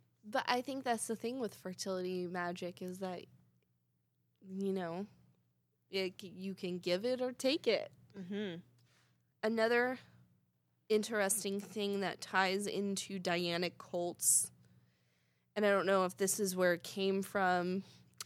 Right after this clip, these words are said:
Speaker 1: but Jupiter, the Roman god, is also rumored to have had intimate relations with Diana.
Speaker 2: Okay.
Speaker 1: Um, maybe that's why the, the connection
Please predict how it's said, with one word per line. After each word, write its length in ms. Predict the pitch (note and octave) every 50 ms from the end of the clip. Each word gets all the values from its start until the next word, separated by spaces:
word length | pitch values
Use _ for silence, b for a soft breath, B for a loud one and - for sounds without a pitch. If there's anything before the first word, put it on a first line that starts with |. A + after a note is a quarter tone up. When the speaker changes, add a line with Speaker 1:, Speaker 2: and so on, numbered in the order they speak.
| -
Speaker 1:
but 400 | - G#3 G3 G#3+ G3 F3+ - -
Jupiter, 640 | G3+ F#3+ G#3 G#3+ A3 G3+ G#3 F#3+ F#3 F3+ F3+ F3+ F#3
the 120 | G3+ G3 F3+
Roman 320 | F#3 F#3 F3+ F#3 F3 F3
god, 500 | F3+ F#3 E3+ F3 E3+ E3 D#3+ - A#3 A3
is 380 | - - - F#3+ F#3 F#3 F#3+ - -
also 760 | - - F#3 F#3+ F#3 - - F#3 F3 E3+ D#3+ E3 - - - - - -
rumored 420 | - G3 G3 G3 F#3+ F#3+ F#3 F3 F#3
to 100 | F3+ E3+
have 280 | E3+ E3+ E3+ D#3+ D#3+ -
had 360 | - - F3 F3 D#3+ D#3+ - - -
intimate 460 | - F#3 F3+ - - F#3+ F3+ - -
relations 840 | - E3+ E3 E3 D#3+ E3+ - - E3 D#3+ D#3 D#3+ E3+ F3 - - - -
with 340 | - F#3 F3+ E3+ D#3+ D#3+ D#3+
Diana. 640 | F3 F3 E3 D#3 D#3 D#3 C3 A2 D3+ D3 C#3+ - A3 - - - - -
Speaker 2:
Okay. 160 | - G3 F3+ F3+ F#3 b b b b b b b b b b b b _
Speaker 1:
Um, 480 | G3 F#3+ F#3 F3 E3+ E3 D#3+ F3+ F#3 G3 - - -
maybe 460 | G3 G3 F#3 F3+ F3 F3 E3+ E3+ F3
that's 360 | E3 E3+ E3 D#3+ - - -
why 420 | - E3+ E3+ D#3 D3+ D3 - E3+ E3 - _ _ _ _ _ _ _ _ _ _ _ _ _ _ _ _ _ _ _ _ _ _ _ _ _ _ _ _ _ A#3
the, 500 | G3 G3 F#3 F#3 E3+ - - - - G#3+
the 120 | G3+ G3
connection 720 | F3 - F3 F#3 E3+ - - - - G3+ G3 F#3+ - - -